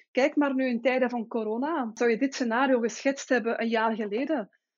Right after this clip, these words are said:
Dit leek onoverkomelijk, maar eens dat je er nu in zit, gaan we er toch maar, eh, toch maar door. We passen ons heel snel aan. En voor elk, eh,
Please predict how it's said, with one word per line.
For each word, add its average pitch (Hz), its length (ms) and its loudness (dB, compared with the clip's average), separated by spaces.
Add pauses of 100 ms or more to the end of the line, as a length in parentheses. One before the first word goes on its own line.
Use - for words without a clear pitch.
(140)
Dit 247 160 -4
leek 240 240 2
onoverkomelijk, 240 880 -2
maar 233 180 0
eens 262 240 0
dat 240 140 2
je 220 360 0
er 233 160 -2
nu 226 180 0
in 254 280 2
zit, - 440 -4 (240)
gaan 240 140 2
we 226 60 -2
er - 80 -10
toch 285 180 -2
maar, 240 300 2
eh, 208 360 0
toch 269 180 -2
maar 202 260 -2
door. 254 380 -4 (320)
We - 80 -8
passen 240 300 0
ons 214 140 -4
heel 262 180 4
snel 214 280 -4
aan. 214 400 -4
En 220 440 -2 (580)
voor 247 160 0
elk, 320 340 4
eh, 240 640 4